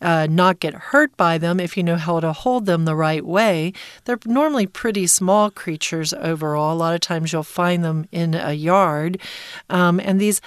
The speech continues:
spiny exteriors, so spiny here means like the spines of a porcupine, right? The little pokey, long, sharp-tipped things that come off of a porcupine or a hedgehog.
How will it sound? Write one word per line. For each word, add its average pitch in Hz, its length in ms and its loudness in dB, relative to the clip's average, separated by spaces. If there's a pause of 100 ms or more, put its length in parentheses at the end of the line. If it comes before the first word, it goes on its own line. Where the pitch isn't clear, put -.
(160)
spiny 262 800 2
exteriors, 196 840 -2
so 170 100 -4
spiny 202 640 2
here 175 340 0 (360)
means 190 280 2
like 170 200 2
the 202 120 -2
spines 170 520 0
of 190 120 0
a 185 80 0
porcupine, 160 840 -4
right? 165 260 0
The 170 100 -4
little 165 220 0
pokey, 175 460 -2
long, 165 540 0
sharp-tipped - 1300 -2 (200)
things 185 440 0
that 170 200 -4
come 170 240 -2
off 170 220 0
of 180 100 2
a 190 80 0
porcupine 180 640 -4 (120)
or 160 200 -4
a 196 80 0
hedgehog. 170 640 -4